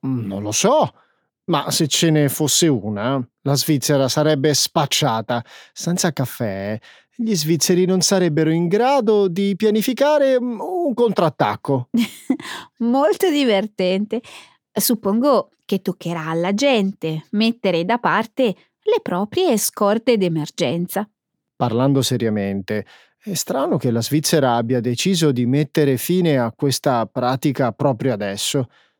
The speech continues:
Speaker 1: specialmente da quando si conoscono i benefici derivanti dal caffè che,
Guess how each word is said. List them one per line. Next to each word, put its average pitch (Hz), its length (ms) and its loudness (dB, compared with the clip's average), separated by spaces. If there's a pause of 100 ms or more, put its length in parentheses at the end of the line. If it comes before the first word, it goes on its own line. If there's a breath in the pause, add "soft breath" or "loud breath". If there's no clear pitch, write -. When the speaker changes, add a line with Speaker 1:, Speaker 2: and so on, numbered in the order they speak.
(140 soft breath)
Speaker 1:
specialmente 180 960 0 (320 soft breath)
da 160 240 -2
quando 156 760 2
si - 160 -2
conoscono 170 500 0
i 139 80 2
benefici 127 600 -2
derivanti 151 680 -2
dal 123 200 -2
caffè 160 480 -2
che, 123 280 -2